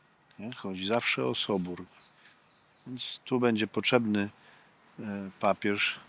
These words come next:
Franciszek był pierwszym papieżem, który nie był, e, ojcem Soboru w żadnym wymiarze. Benedykt był ekspertem teologicznym na Soborze.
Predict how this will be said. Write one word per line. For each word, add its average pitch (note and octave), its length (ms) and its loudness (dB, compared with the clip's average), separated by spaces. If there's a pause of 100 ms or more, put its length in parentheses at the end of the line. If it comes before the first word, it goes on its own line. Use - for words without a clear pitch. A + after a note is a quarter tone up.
(560)
Franciszek A#2 440 4
był A2+ 120 6
pierwszym A#2 380 2
papieżem, A2+ 420 4
który A2+ 240 4
nie A2 140 6
był, G#2 420 4 (380)
e, G#2 60 -6 (640)
ojcem A2 320 2
Soboru F#2+ 580 4 (340)
w - 60 -10
żadnym F#2+ 360 2
wymiarze. F#2+ 440 2
Benedykt G#2 420 4
był G2 260 4 (460)
ekspertem G2+ 680 4
teologicznym F#2+ 580 2
na F#2 100 2
Soborze. F2+ 520 0